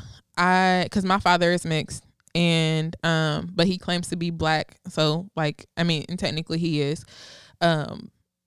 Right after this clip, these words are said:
<sighs> like, I wasn't raised to really see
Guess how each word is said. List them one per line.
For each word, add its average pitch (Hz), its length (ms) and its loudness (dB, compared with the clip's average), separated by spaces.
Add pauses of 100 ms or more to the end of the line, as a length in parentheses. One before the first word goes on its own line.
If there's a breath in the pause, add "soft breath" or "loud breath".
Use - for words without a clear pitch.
(140)
<sighs> - 760 -18
like, 175 480 0 (2250 loud breath)
I 202 140 6
wasn't 214 380 2
raised 175 280 0
to 170 100 -2
really 165 340 0
see 156 800 -4